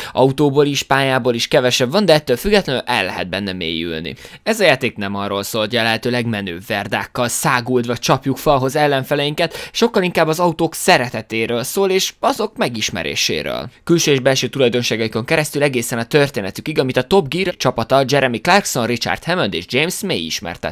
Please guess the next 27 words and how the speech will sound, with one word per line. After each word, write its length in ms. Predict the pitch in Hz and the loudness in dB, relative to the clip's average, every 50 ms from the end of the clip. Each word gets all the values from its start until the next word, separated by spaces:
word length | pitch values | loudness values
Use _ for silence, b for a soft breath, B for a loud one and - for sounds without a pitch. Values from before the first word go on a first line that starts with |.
| - - | -6 -6
meg 180 | 87 85 82 | -6 -6 -6
velünk. 420 | 87 82 80 65 58 80 - - b b b | -6 -8 -8 -8 -10 -12 -14 -16 b b b
Az 140 | 131 120 | -2 2
autók 300 | 151 175 202 - 147 123 | 2 2 4 4 0 0
tulajdonságai 760 | - 185 170 135 113 104 107 113 - - 113 110 127 160 190 - | 2 4 4 4 4 4 2 0 0 0 0 0 2 0 0 0
tényleg 340 | - 254 190 127 104 92 | 0 0 2 2 0 0
meghatározzák 920 | 95 110 98 - - 101 92 - 90 87 90 92 104 110 131 120 110 - 127 | -2 -4 -4 -4 -6 -8 -6 -4 -2 -2 -2 -2 -4 -2 -2 -4 -4 -2 -4
azok 240 | 120 110 113 - - | -4 -4 -4 -4 -2
viselkedését, 1000 | 120 120 113 - 113 85 92 - - 101 104 110 107 113 - - 160 160 156 165 | -2 0 0 0 0 -2 -2 -2 -4 -2 -2 -2 -2 0 0 0 0 0 0 0
mindegyik 460 | 175 160 131 127 120 107 117 - - | 0 4 4 4 4 4 0 0 2
más, 280 | 151 151 147 143 - | 2 4 4 2 2
mindegyiket 480 | - 147 139 120 113 104 117 113 113 - | 0 -2 -2 -2 -2 -2 -4 -4 -4 -2
máshogy 380 | - 117 120 - - 120 120 - | -2 -2 -2 -2 -2 -4 -4 -4
kell 180 | - 107 107 | -2 -2 0
vezetni, 500 | 104 135 139 123 127 117 - - 156 156 B B B B | 0 0 0 0 -2 -4 -4 -4 -6 -6 B B B B
és 140 | 143 - - | -4 -2 0
ha 80 | 143 | 2
valami 300 | 120 147 135 120 117 113 | 2 2 2 2 0 0
tuningot 480 | - - 151 151 135 120 104 107 110 - | 0 2 2 4 4 2 2 0 2 4
alkalmazunk, 640 | 120 131 - - 165 165 175 180 180 196 196 - - | 4 4 4 4 2 2 2 2 2 2 0 2 2
onnantól 460 | 233 254 254 240 214 - - 180 175 | 2 2 4 2 2 2 2 2 2
az 240 | - - 160 165 113 | 2 2 2 0 0
is 140 | 104 - 101 | -2 -4 -4
egyértelműen 680 | 95 107 95 101 90 85 - - 101 107 117 113 113 | -2 -2 -2 -2 -2 -2 -2 -4 -4 -2 -2 -2 -2
érezteti 560 | 110 104 95 - - - - 92 95 - 104 92 | -2 -2 -4 -4 -6 -8 -10 -12 -10 -8 -6 -6
a 60 | 98 | -4
hatását. 800 | 104 101 - - - - - - - 95 76 78 - - - | -4 -6 -6 -8 -8 -6 -4 -2 -2 0 -2 -4 -4 -8 -16